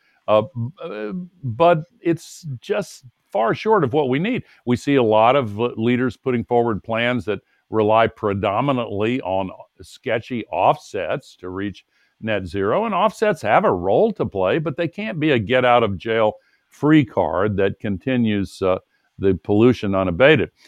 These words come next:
We not, we have the solutions. <laughs> That's what's so frustrating. And they're better, they're cheaper, uh, they save, they can save the lives of nine million people every single year that,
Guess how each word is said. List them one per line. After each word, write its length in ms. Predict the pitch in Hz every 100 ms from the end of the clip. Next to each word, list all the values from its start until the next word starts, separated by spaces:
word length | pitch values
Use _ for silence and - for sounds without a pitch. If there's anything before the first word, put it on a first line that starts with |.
| _ -
We 140 | 131 147
not, 340 | 170 262 -
we 180 | 185 254
have 440 | 190 262 311 277
the 100 | 240
solutions. 1040 | 226 302 311 359 349 - - - 123 107 104
<laughs> 20 |
That's 320 | 247 - -
what's 260 | 185 160 -
so 180 | 151
frustrating. 640 | 131 170 254 - 160 123 92 _ _ -
And 180 | 208
they're 140 | 170 110
better, 640 | 98 147 143 208 254 247 _ _
they're 240 | 110 107 87
cheaper, 920 | - - 95 113 185 - 226 233 233 _ _ -
uh, 280 | 104 101 101
they 280 | 113 120 123
save, 480 | 107 - 135 165 123
they 220 | 123 131 _ 147 139 - -
can 180 | - 117
save 360 | - 143 160 127
the 100 | 117
lives 520 | 113 120 143 156 104
of 140 | 110 - _ _
nine 640 | 95 101 107 139 160 156 120
million 460 | 127 151 165 127
people 420 | 113 156 175 185 143
every 320 | 120 139 160
single 340 | 127 156 156 139
year 440 | 107 131 165 196
that, 240 | 117 110